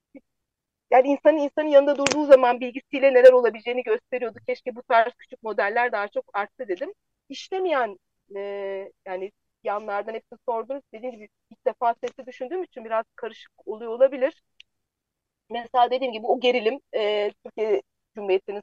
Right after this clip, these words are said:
sağlık çalışanlarıyla Sahra Hastanesi arasındaki gerilim çok açıktı. E, iyi bir koordinasyon, yalnızca teknik ve temsili bir koordinasyon vardı kişiler düzleminde. Yani hani var oluşlarına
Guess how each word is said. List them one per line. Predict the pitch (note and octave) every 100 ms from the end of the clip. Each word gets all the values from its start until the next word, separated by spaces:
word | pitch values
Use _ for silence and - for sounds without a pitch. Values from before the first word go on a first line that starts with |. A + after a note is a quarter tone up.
| -
sağlık | G3+ G#3 -
çalışanlarıyla | A3 G3 - G3 F#3 F3+ E3 D#3+ F3+ - G3+
Sahra | G3 G#3+
Hastanesi | G3+ G3+ F3 - F#3 F3 -
arasındaki | F#3+ - F3 F#3
gerilim | F#3+ G3+ A#3+
çok | - A#3
açıktı. | - - _ D#3+ - _ _ _ _ _ _ -
E, | G3+ G3+ G3 F#3+ F#3+ -
iyi | A#3+
bir | B3
koordinasyon, | - A#3+ A3+ A3+ C#4+
yalnızca | C4 C#4+ -
teknik | C4+ - D4+ -
ve | B3+
temsili | - B3 A#3+ - C#4+ B3
bir |
koordinasyon | - G3+ F3 E3+ D#3+ - - E3+ D#3+
vardı | D3+ D3+
kişiler | - - F3 E3+ E3
düzleminde. | E3+ E3 E3 E3 F3 C#4
Yani | C4+ F#3 F#3 F#3
hani | F#3 F3
var | G#3 A3 G#3+ - - _
oluşlarına | G3 F#3 F#3 - A3+